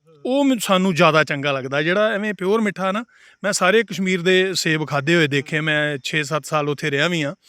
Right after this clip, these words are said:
ਪਰ ਇਸ ਜਿਹੜਾ ਸੇਬ ਦਾ ਸਵਾਦ ਆ ਨਾ, ਉਹ ਅਲੱਗ ਹੀ ਆ। ਇਹਦੀ ਇੱਕ ਆਪਣੀ ਮਾਰਕੀਟ ਆ। ਬਸ ਜਦੋਂ ਇਹ ਆ ਗਿਆ, ਜਿੰਨਾ ਵੀ ਆ ਜਾਊਗਾ, ਇਹਦੀ ਮੌਜ ਸਭ ਤੋਂ ਵਧੀਆ ਇਹ ਆ,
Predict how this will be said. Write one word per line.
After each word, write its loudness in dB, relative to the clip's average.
ਪਰ 0
ਇਸ 2
ਜਿਹੜਾ 2
ਸੇਬ -2
ਦਾ 2
ਸਵਾਦ -2
ਆ 2
ਨਾ, -6
ਉਹ 2
ਅਲੱਗ 4
ਹੀ -4
ਆ। -20
ਇਹਦੀ 2
ਇੱਕ -4
ਆਪਣੀ -2
ਮਾਰਕੀਟ 2
ਆ। 6
ਬਸ -4
ਜਦੋਂ 0
ਇਹ 6
ਆ 4
ਗਿਆ, 6
ਜਿੰਨਾ 4
ਵੀ 4
ਆ 6
ਜਾਊਗਾ, 4
ਇਹਦੀ 4
ਮੌਜ 6
ਸਭ 0
ਤੋਂ -2
ਵਧੀਆ 2
ਇਹ 6
ਆ, 4